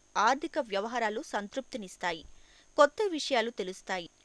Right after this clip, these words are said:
ప్రయాణాలు ఆనందంగా సాగుతాయి. ఇతరులతో సత్సంబంధాలుంటాయి. ధనస్సు. చేపట్టిన పని విజయవంతమవుతుంది. ధనలాభముంది.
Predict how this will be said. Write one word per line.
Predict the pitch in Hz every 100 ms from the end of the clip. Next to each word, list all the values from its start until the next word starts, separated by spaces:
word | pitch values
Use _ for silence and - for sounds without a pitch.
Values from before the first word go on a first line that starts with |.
| - _ -
ప్రయాణాలు | 269 277 349 320 262 294 -
ఆనందంగా | 233 269 254 233 233
సాగుతాయి. | - 180 185 - 175 - -
ఇతరులతో | 254 269 349 302 - 262
సత్సంబంధాలుంటాయి. | 254 214 - 262 247 220 196 185 175 151 - - - _ _ -
ధనస్సు. | 240 220 208 - 196 - - - - - - - - - - - - - - - - - - - - - - - - - - - - - - _ _ -
చేపట్టిన | 269 302 349 302 262 240
పని | 214 208 294 359
విజయవంతమవుతుంది. | 214 277 294 254 214 208 180 - 185 - _ _ -
ధనలాభముంది. | 220 240 339 302 254 220 190 170